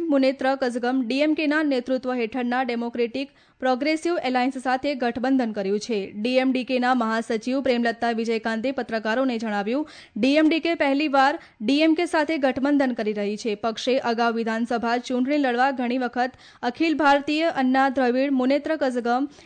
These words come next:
એ આઈ એ ડી એમ કે પાર્ટી સાથે ગઠબંધન કર્યું છે. હવામાન વિભાગે આજે આંદામાન અને નિકોબાર દ્વીપ સમૂહમાં ભારે પવન ફૂંકાવા અને હળવા વરસાદની સંભાવના વ્યક્ત કરી છે, જ્યારે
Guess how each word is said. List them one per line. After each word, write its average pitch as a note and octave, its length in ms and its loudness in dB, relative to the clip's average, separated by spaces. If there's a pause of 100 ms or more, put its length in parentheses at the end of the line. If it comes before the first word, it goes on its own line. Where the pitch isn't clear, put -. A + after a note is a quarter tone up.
(120)
એ C#4+ 160 2
આઈ D#4+ 240 2
એ C#4+ 140 4
ડી D#4 160 0
એમ C4 140 2
કે C4+ 200 -2
પાર્ટી C4 320 0
સાથે C4+ 240 0
ગઠબંધન B3 640 0
કર્યું G#3 280 -4
છે. G#3 140 -4 (1040)
હવામાન C4 400 6
વિભાગે D#4+ 360 4
આજે D#4 260 4
આંદામાન D4 460 6
અને D4+ 120 6
નિકોબાર C#4+ 420 6
દ્વીપ C4+ 220 0
સમૂહમાં C#4 480 4
ભારે B3+ 200 6
પવન B3+ 320 2
ફૂંકાવા B3+ 500 2
અને B3+ 180 0
હળવા B3+ 300 4
વરસાદની C4+ 480 0
સંભાવના C#4+ 500 2
વ્યક્ત A3 180 -6
કરી G#3+ 240 0
છે, C#4 200 0
જ્યારે A#3 300 0